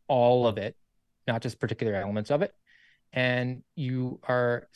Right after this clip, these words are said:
doing the job that you're hired to do if you see that the F B I is off the rails and you throw the flag. That's part of the training.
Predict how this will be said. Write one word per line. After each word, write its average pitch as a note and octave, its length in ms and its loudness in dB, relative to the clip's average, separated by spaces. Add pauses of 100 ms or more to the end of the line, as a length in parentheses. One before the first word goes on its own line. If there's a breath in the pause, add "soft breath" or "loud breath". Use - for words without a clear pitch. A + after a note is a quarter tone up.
(120)
doing C#3+ 300 4
the C3+ 100 0
job A#2 500 2 (540)
that B2 240 -6
you're A#2+ 240 -2
hired B2 300 0
to A2+ 80 -4
do B2 300 2
if - 240 -6
you A#2+ 120 -4
see B2+ 420 -2
that A2+ 160 -2
the A#2 120 -2
F G#2 120 -4
B A#2+ 80 -2
I G#2 140 0
is G2+ 100 -4
off G#2 160 -4
the G2+ 80 -10
rails G2 460 -4
and A#2+ 140 -6
you G#2+ 120 -6
throw A2 140 -6
the G2+ 80 -8
flag. - 340 -4 (180)
That's A#2 260 0
part A#2+ 180 -2
of A2 40 -6
the A#2+ 60 -4
training. C#3+ 460 -4